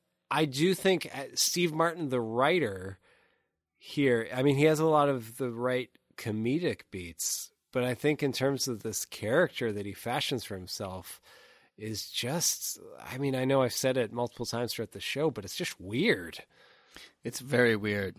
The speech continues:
Speaker 1: Uh, I mean, he's j-, kind of a creep, kind of a dick. And, he, you know, like, and even, like, he's a creep for parts of it, but then when he's called out for being a creep, he just acts like a jerk.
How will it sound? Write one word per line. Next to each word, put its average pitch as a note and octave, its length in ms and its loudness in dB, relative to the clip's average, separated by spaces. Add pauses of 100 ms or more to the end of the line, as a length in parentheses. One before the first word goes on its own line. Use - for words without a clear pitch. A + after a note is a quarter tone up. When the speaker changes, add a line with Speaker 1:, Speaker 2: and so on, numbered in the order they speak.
Speaker 1:
Uh, A#2+ 640 -2
I C3 120 0
mean, C#3+ 180 4
he's A#2+ 340 -2
j-, - 200 -8
kind C3+ 280 -2
of C#3+ 80 0
a C3+ 40 -4
creep, C3 500 -2
kind A#2+ 260 -4
of B2+ 80 0
a B2 60 -2
dick. A2+ 520 -6
And, D#3+ 140 4
he, G3+ 140 8 (100)
you C#4+ 140 4
know, B3+ 200 10
like, A#3+ 220 4
and A#3+ 140 6
even, B3+ 240 4
like, A#3+ 180 4
he's G#3+ 220 -2
a G3+ 80 0
creep C4+ 460 0 (220)
for F#3+ 280 0
parts A3 340 0
of F#3+ 80 -4
it, F3+ 160 2
but F3+ 140 -4
then G3+ 160 4
when G3+ 100 6
he's F#3+ 140 6
called G3 200 4
out A3+ 120 4
for A3+ 100 -2
being G#3 200 2
a F#3 60 2
creep, A#3+ 360 0
he F3 180 0 (320)
just E3 240 -4
acts F#3+ 240 2
like G3 160 2
a F#3 80 4
jerk. C#3+ 600 0